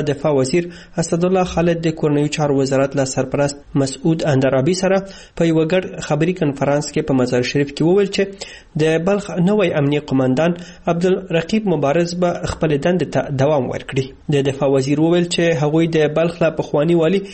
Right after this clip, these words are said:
عطا محمد نور سره چې تر دې پخوا یې د ښاغلي مبارز د ګمارنې په وړاندې وسلوال مخالفت کړی و،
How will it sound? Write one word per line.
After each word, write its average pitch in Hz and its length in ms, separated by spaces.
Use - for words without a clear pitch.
عطا 208 100
محمد 190 380
نور 196 160
سره 185 220
چې 170 300
تر 156 160
دې 170 160
پخوا 160 260
یې 160 180
د 147 120
ښاغلي 147 400
مبارز 139 400
د 135 140
ګمارنې 143 440
په 143 80
وړاندې 139 320
وسلوال 143 540
مخالفت 135 580
کړی 185 240
و، 185 140